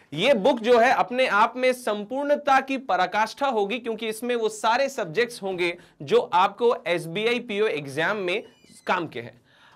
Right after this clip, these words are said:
अब अगर आप देखें तो इसमें जो है basically आपको क्वांटिटेटिव एप्टीट्यूड भी मिलेगा, इसमें रीजनिंग भी मिलेगी, इसमें आपको बैंकिंग भी मिलेगा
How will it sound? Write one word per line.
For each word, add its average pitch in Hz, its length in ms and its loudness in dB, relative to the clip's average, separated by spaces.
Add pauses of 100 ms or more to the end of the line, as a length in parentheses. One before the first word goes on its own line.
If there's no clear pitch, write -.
अब - 280 4
अगर 196 200 2
आप 208 160 4
देखें 190 360 0
तो 220 60 -2
इसमें 202 380 -2 (260)
जो 175 120 -2
है 196 160 2 (100)
basically 185 500 0
आपको 175 400 2 (380)
क्वांटिटेटिव 185 580 -2
एप्टीट्यूड 196 460 -4
भी 196 100 -4
मिलेगा, 185 320 0
इसमें 185 260 -4
रीजनिंग 165 480 -4
भी 202 140 -4
मिलेगी, 180 460 -4
इसमें 175 240 -8
आपको 165 220 -6
बैंकिंग 165 500 -4
भी 190 100 -6
मिलेगा 151 400 -4